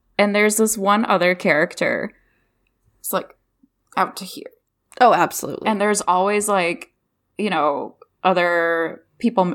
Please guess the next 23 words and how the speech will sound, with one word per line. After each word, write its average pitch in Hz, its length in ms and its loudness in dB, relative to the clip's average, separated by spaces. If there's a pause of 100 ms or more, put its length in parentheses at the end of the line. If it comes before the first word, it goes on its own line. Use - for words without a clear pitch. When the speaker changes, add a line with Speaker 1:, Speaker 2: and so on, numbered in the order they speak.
Speaker 1:
other 220 240 2
characters 170 460 -2
making 156 360 -4
reference 220 720 0 (220)
to 262 100 4
them, 202 500 2 (380)
Speaker 2:
Mm. 202 300 -6
Speaker 1:
'cause 214 180 2
I 185 120 2
believe 208 340 0
they 180 100 6
have 180 200 2
their 170 140 4
own 165 160 2
orbit. 127 560 0 (680)
Speaker 2:
Mm, 170 600 -2
Speaker 1:
That's 185 220 2
the 233 80 4
Speaker 2:
okay. 202 100 2
Speaker 1:
Booby 208 180 2
Buckets 165 420 0
lady. 143 460 -4 (160)
Speaker 2:
<laughs> 285 100 6